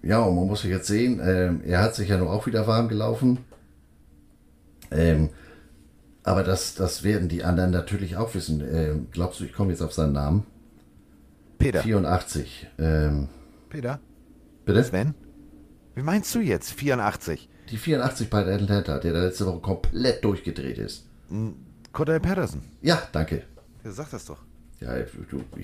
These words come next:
Speaker 1: sprichst ja hier mit jemandem, der seinen Namen auf dem Spiegel stehen hat, damit ich morgens weiß, wer das ist.
Speaker 2: Ach so. Ja,
Speaker 1: Ähm,
Speaker 2: gut.
Speaker 1: aber auch der wird nicht, der wird nicht reichen.
Speaker 2: Nein, das wird, wird hundertprozentig nicht reichen und deswegen, äh,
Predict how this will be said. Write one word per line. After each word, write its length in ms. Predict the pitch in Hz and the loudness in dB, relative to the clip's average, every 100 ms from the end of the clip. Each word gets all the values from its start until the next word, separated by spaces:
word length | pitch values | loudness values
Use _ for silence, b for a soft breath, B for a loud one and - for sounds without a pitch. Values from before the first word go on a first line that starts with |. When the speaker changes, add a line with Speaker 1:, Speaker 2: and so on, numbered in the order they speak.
| 53 - B B - | -12 -12 B B -14
Speaker 1:
sprichst 260 | - 78 | -10 -2
ja 80 | 85 | 2
hier 100 | 78 | 4
mit 140 | 78 82 | 2 4
jemandem, 320 | 82 80 65 | 4 4 2
der 100 | 76 | 0
seinen 300 | 78 73 65 | 0 0 2
Namen 460 | 85 98 73 64 | 2 4 2 0
auf 160 | - 73 | -4 -4
dem 80 | - | -6
Spiegel 340 | - - - | -6 -4 -4
stehen 300 | - 71 60 | -4 -4 -4
hat, 120 | 69 | -4
damit 200 | 57 62 | -6 -8
ich 100 | 65 | -6
morgens 280 | 71 71 69 | -4 -4 -4
weiß, 200 | 69 - | -6 -4
wer 60 | 62 | -6
das 180 | - - | -6 -4
ist. 300 | - - B B B B B - | -6 -8 B B B B B -6
Speaker 2:
Ach 140 | 71 | -4
so. 220 | - 107 - - - - - - - - - - - b b b b | 0 -2 -2 -14 -20 -20 -20 -20 -20 -20 -20 -20 -20 b b b b
Ja, 140 | 64 | 0
Speaker 1:
Ähm, 220 | 107 110 110 | 4 6 6
Speaker 2:
gut. 60 | |
Speaker 1:
aber 160 | 143 143 | 6 4
auch 100 | 151 | 4
der 240 | 165 170 | 6 6
wird 160 | 151 156 | 6 4
nicht, 500 | 135 - - - - | 4 2 -2 -8 2
der 140 | 127 | 4
wird 100 | 160 | 4
nicht 180 | - 107 | 2 4
reichen. 380 | 101 104 78 64 - - _ - _ _ b b b b b b - | 6 4 2 -6 -8 -20 _ -20 _ _ b b b b b b -6
Speaker 2:
Nein, 200 | 92 71 - _ - | -4 -4 -12 _ -6
das 240 | 98 104 | -6 0
wird, 220 | 131 95 | 0 0
wird 120 | 113 | 0
hundertprozentig 640 | 107 117 110 98 110 110 101 | 0 0 0 -2 -2 -2 -2
nicht 200 | 98 82 | -4 0
reichen 260 | 90 90 | 0 0
und 80 | 87 | -4
deswegen, 380 | 95 92 101 101 | -4 -2 -4 -4
äh, 260 | - 85 | -4 -2